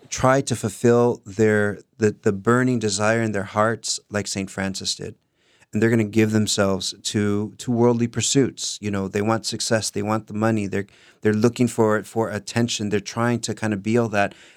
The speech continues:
And, and they're gonna come to a point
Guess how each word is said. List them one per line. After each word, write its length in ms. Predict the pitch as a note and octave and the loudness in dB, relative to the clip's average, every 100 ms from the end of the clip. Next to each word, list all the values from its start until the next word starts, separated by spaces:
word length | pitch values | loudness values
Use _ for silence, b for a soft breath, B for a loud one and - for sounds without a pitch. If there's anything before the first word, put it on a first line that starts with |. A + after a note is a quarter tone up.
| B | B
And, 240 | A2 A2+ - | 0 0 0
and 220 | A#2+ A2+ | 0 0
they're 200 | G#2 B2 | 2 2
gonna 180 | B2 A#2+ | 2 0
come 220 | - B2+ B2 | 0 -2 0
to 120 | G#2+ | -4
a 60 | |
point 720 | G2 - D3 D3 A2 F#2 - | -4 -2 2 2 2 -2 -10